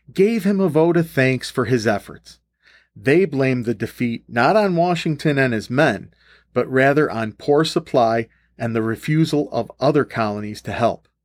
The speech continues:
The Battle of Fort Necessity was the opening battle of the French and Indian War, which in turn escalated into the global Seven Years' War in seventeen fifty-six. George Washington would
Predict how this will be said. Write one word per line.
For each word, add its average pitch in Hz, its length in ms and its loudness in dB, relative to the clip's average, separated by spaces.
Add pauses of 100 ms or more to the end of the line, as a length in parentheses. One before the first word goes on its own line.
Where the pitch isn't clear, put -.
(960)
The 110 80 -4
Battle 156 400 2
of 165 80 -2
Fort 165 300 0
Necessity 110 720 -4 (360)
was 123 220 -2
the 123 180 -4
opening 175 440 0
battle 127 380 2
of 110 80 -6
the 101 80 -14
French 139 400 0
and 127 100 -2
Indian 120 420 -4
War, 98 340 -12 (500)
which 165 360 0
in 240 140 -4
turn 143 520 0 (100)
escalated 113 760 0 (280)
into 139 300 0
the 123 160 2
global 147 680 0
Seven 170 520 0
Years' 110 320 -6
War 107 340 -4 (180)
in 120 140 -6
seventeen 123 520 -2
fifty-six. - 960 -4 (880)
George 127 300 0
Washington 151 680 0
would 135 160 -2